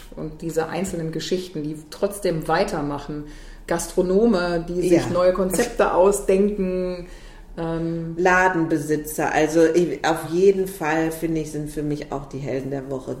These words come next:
Speaker 2: Diese einzelnen, mutigen, ermutigenden, die die Sachen ausprobieren, die kreativ sind, die auch auf einmal neue,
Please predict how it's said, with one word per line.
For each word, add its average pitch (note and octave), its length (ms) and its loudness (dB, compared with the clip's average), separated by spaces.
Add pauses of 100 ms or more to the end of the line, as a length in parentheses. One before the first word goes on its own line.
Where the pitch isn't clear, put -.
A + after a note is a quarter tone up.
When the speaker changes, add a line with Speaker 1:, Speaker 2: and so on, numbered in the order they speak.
Speaker 2:
Diese E3+ 460 -6
einzelnen, D#3+ 960 -4 (400)
mutigen, D3+ 1000 2 (840)
ermutigenden, D3 1120 0
die D#3+ 260 -4
die D#3+ 140 -8
Sachen D#3+ 360 -4 (120)
ausprobieren, D3 1000 -2
die D#3 160 -8
kreativ D#3 720 -6
sind, D3+ 380 -4
die D3+ 200 -6
auch D3 160 -6
auf - 260 -10
einmal C#3+ 380 -4
neue, D#3+ 680 4